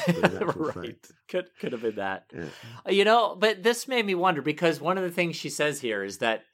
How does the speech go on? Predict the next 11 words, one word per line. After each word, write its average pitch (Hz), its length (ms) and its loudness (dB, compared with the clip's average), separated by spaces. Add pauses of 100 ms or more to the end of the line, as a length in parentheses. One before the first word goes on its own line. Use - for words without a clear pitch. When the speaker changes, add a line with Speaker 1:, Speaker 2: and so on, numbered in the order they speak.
(760)
Speaker 2:
all 143 200 2
he 151 100 6
was, 135 420 0
all 151 160 8
he'd 143 180 4
done 143 220 6
so 120 140 0
far 113 260 4
was 98 360 -2 (180)
eat, 139 440 -4 (300)
boast, 123 640 2